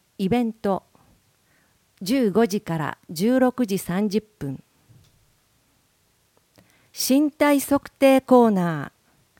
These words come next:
ー。身長、体重、血圧など。血糖測定体験。歩行速度測定。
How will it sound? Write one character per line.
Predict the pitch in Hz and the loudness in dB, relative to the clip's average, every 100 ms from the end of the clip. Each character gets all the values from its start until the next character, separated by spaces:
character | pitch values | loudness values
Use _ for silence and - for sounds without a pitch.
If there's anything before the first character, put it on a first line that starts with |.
| _ _ _ _ _ | _ _ _ _ _
ー。 | - 247 | -2 0
身 | 269 | 0
長、 | - - 240 233 - _ _ _ _ - | -2 0 2 2 0 _ _ _ _ -6
体 | 208 247 247 | -2 0 -2
重、 | 208 226 220 196 - _ _ _ - | -2 0 0 -2 -6 _ _ _ -6
血 | 202 214 269 | -4 -2 0
圧 | 262 - 233 | 0 0 -2
な | 226 220 | -2 -2
ど。 | 147 - _ _ _ _ _ _ _ _ _ _ _ _ _ _ _ _ _ - | -4 -8 _ _ _ _ _ _ _ _ _ _ _ _ _ _ _ _ _ -4
血 | 214 214 - | -4 -4 2
糖 | 285 285 | 4 4
測 | - 277 - | 2 -4 -4
定 | - 262 254 | -2 0 0
体 | 247 233 | 0 -2
験。 | - 170 160 - - _ _ _ _ _ _ _ _ _ _ _ _ _ _ _ | -2 -8 -8 -10 -18 _ _ _ _ _ _ _ _ _ _ _ _ _ _ _
歩 | - 233 | 0 4
行 | 320 320 320 | 8 8 8
速 | - 294 294 | 4 0 4
度 | 269 269 | 6 6
測 | 277 - - | 4 2 -4
定。 | - 185 160 | -2 0 0